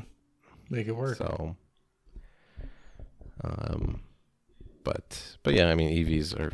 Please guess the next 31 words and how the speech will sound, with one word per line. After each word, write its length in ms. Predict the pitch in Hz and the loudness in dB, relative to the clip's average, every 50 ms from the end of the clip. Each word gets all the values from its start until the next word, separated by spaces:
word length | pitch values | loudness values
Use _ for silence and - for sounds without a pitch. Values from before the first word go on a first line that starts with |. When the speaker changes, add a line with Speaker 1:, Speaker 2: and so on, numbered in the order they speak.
| - - | -4 -6
Speaker 2:
are 80 | - 80 | -6 -4
very 240 | 73 78 73 71 - | -2 -2 -2 -2 -2
cool. 240 | - - 78 73 | -2 -2 0 0
I 60 | 76 78 | 2 2
mean, 120 | 78 78 | 2 2
we, 140 | 80 78 - - - | 2 0 -2 -4 -6
we've 200 | - 90 85 - | -4 -4 -4 -2
talked 260 | - - 76 69 - | 0 0 0 0 0
about 200 | - - 78 76 | 0 2 2 2
'em 80 | 78 78 | 2 0
quite 260 | - - 85 80 76 | 0 2 2 2 4
a 20 | 76 | 4
bit 240 | 78 80 78 - _ - | 4 2 2 0 _ -10
in 240 | - 90 90 87 98 | -8 -6 -6 -6 -8
a 40 | - | -6
couple 280 | - - - - 80 | -4 -4 -4 -2 -2
episodes, 640 | 76 71 - - - - 87 78 73 76 80 82 - | -2 -2 -4 -4 -2 0 2 2 4 2 2 0 -4
so. 420 | - - - 71 73 73 76 76 - _ _ _ _ _ _ - - - - - - - | -4 0 0 2 2 2 0 -2 -4 _ _ _ _ _ _ -20 -20 -20 -20 -20 -14 -8
Speaker 1:
Yeah. 180 | 185 180 135 98 - - - - _ _ _ _ - - - - - - - - | -6 -6 -6 -6 -8 -16 -20 -20 _ _ _ _ -20 -18 -18 -18 -18 -14 -12 -10
Speaker 2:
Um, 440 | - - 82 82 78 - 95 92 - - _ _ _ _ _ _ | -8 -8 -8 -8 -8 -8 -8 -10 -12 -16 _ _ _ _ _ _
but, 360 | - - 90 - _ - - 73 | -12 -12 -12 -12 _ -4 -2 -2
uh, 240 | 71 73 76 80 85 - - _ - | 0 0 -2 -2 -4 -6 -8 _ -4
but 80 | - 143 | 0 4
yeah, 180 | 139 139 127 | 4 4 6
it, 200 | 123 117 127 - _ _ - - | 6 4 4 2 _ _ -18 -14
it's 200 | - 127 - - | -12 -12 -10 -8
still 500 | - - - - - - - - 120 117 | -8 -6 -6 -6 -6 -4 2 6 6 8
exciting 500 | 110 - - - 90 82 82 87 92 92 | 6 6 2 4 6 6 6 6 6 4
to 60 | 90 82 | 2 2
see, 480 | - - - 85 82 82 82 82 80 | 0 2 4 4 4 6 4 4 4
uh, 460 | 80 82 82 82 82 82 85 85 85 | 4 4 4 4 4 2 2 0 -2